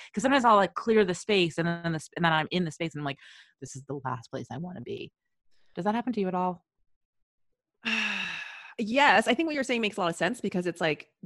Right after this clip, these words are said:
Speaker 2: the, the, so much of the work takes place there. Like, before, it's nice to
Speaker 1: Mm-hmm.
Speaker 2: have ideas. Ideas are fun,
Speaker 1: Yeah.
Speaker 2: but then to have to
Speaker 1: Right.
Speaker 2: organize them and put them all together,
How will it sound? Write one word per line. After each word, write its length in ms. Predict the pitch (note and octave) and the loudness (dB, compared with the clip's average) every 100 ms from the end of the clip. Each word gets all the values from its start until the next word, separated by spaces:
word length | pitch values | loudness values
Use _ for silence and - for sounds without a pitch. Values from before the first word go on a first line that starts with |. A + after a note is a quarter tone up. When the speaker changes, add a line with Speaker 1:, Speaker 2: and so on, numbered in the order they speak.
| - - | -10 -4
Speaker 2:
the, 200 | D#3+ A#2 _ _ _ - - | -4 -6 _ _ _ -14 -2
the, 320 | D#3+ C#3 - _ _ | 0 0 -6 _ _
so 200 | - F#3+ | -6 -2
much 140 | F#3+ F#3+ | -2 0
of 60 | |
the 100 | E3 | 0
work 520 | D3 C#3+ D#3 - D3 _ _ | 2 4 4 2 -12 _ _
takes 200 | D#3 - | -6 0
place 320 | G#3+ G#3+ - - | 2 2 2 -2
there. 140 | - | 4
Like, 160 | F3 F#3 | 4 4
before, 220 | A#3 C4 | 4 4
it's 100 | F#3+ | 6
nice 160 | C#4 - | 4 4
to 60 | |
Speaker 1:
Mm-hmm. 0 | |
Speaker 2:
have 200 | B3 A3 | 2 4
ideas. 440 | E3 D3 F2+ - - - | 4 0 -2 -6 -2 2
Ideas 200 | G#3 C4 | 2 2
are 80 | F#3+ | -2
fun, 320 | - A#3+ - | 0 2 2
Speaker 1:
Yeah. 140 | G3+ - - - | 0 -4 -14 0
Speaker 2:
but 80 | A3+ | 2
then 80 | |
to 60 | A3 | 4
have 80 | G#3 | 2
to 60 | G3+ | 2
Speaker 1:
Right. 100 | E3 | 2
Speaker 2:
organize 380 | E3 F3+ F#3 | 4 6 6
them 100 | G3 | 4
and 80 | F3 | 0
put 100 | F3+ | 0
them 120 | D#3+ | -2
all 80 | D3+ | -2
together, 520 | D3+ C#3 C#3+ F#3+ C4+ | -2 -2 2 2 2